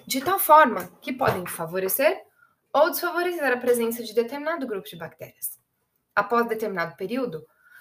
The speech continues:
a placa atingiu seu grau máximo de maturidade.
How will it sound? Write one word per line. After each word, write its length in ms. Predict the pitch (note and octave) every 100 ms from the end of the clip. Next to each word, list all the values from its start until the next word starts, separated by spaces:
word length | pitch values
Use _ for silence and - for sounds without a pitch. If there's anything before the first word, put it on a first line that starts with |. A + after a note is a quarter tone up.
| - -
a 100 | A#3
placa 380 | C4 A#3 G#3+ A3
atingiu 420 | C#4+ D4 A3+ A3
seu 220 | C4+ B3
grau 240 | A#3+ A#3+
máximo 600 | A#3 D4 F4 F#4 E4 D#4+
de 120 | C4+ C#4
maturidade. 800 | C4+ C4 B3 - - - -